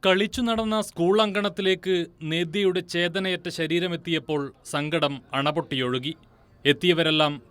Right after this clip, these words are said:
കരച്ചിലടക്കാൻ പാടുപെടുകയായിരുന്നു. ക്ലാസ് റൂമിനകത്താണ്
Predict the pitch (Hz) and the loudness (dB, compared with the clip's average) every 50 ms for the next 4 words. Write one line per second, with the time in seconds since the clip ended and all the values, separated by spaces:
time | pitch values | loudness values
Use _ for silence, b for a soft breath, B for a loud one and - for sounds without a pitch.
0 | _ - 151 147 156 160 - 185 170 160 151 147 - 156 147 143 127 - 147 147 | _ 2 2 4 2 2 0 2 2 2 2 0 0 0 -2 0 2 4 6 6
1 | 151 156 160 147 147 139 135 127 127 123 123 127 127 131 135 - - b b b | 6 6 4 2 2 2 2 2 4 4 4 2 2 -2 -6 -8 -10 b b b
2 | b b b b b b b - 196 190 190 214 - - 240 247 226 226 220 220 | b b b b b b b 6 8 10 10 8 8 4 4 4 4 6 4 4
3 | 196 208 - 208 196 196 190 185 180 170 | 4 4 2 2 2 2 2 0 0 -2